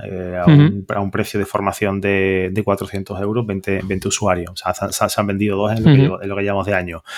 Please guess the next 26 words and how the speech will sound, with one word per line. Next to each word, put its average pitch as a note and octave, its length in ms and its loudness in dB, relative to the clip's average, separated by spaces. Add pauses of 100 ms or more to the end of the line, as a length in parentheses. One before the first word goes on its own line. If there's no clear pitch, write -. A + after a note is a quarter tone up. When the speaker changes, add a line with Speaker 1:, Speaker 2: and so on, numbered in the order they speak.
(180)
Speaker 1:
Se - 200 -4
ha G2 40 2
vendido G2+ 240 0
muy F#2+ 140 -2
bien, A2 300 0
pero F2+ 280 -8
es G2+ 80 -6
verdad G2 320 -4
que A2 240 -2
una G2+ 260 -4
dedicación G2+ 680 -2
de F2+ 180 -6
ocho F#2+ 440 -4 (260)
horas, - 580 -4
mm, G#2+ 320 -16
ocho - 200 -4
no, G#2+ 100 2
son, A2 240 -4
eh, A2 140 0
son B2+ 220 2
casi, G#2 640 0
eh, F#2 120 -14 (640)
eh, G2+ 60 -4
dieciséis G#2+ 340 -6
horas, A#2 180 -4
porque - 220 -12